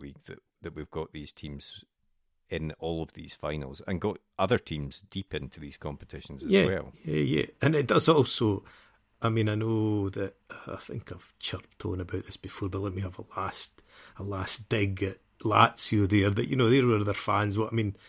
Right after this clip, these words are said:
Speaker 2: they won that game against Udinese. They'll almost certainly finish top four, but what they won't have is this postscript to a season.
Speaker 1: Yeah.
Speaker 2: I, I, and they were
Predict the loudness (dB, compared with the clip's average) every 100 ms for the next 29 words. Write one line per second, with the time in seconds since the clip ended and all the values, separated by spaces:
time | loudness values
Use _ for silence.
0 | -8 -4 2 6 6 6 4 2 -4 -2
1 | -2 -2 -2 -2 -4 -4 -2 0 0 -4
2 | -8 -20 -12 -6 0 2 2 -2 -2 -2
3 | -2 -2 -4 -4 -4 -2 -2 -6 -8 -6
4 | -6 -8 -8 -2 0 -2 -6 -20 _ -8
5 | -4 -2 -2 0 2 2 2 -2 -6 -4
6 | -6 -10 -16 _ _ _ -2 -2 -2 -6
7 | -8 -4 -2 -4 -6 -6 -6 -16 -12 -10
8 | -6 -4 -4 -4 -4 -4 -6 -8 -12 _
9 | _ _ 0 4 4 4 6 4 2 -4
10 | _ _ -4 -2 -2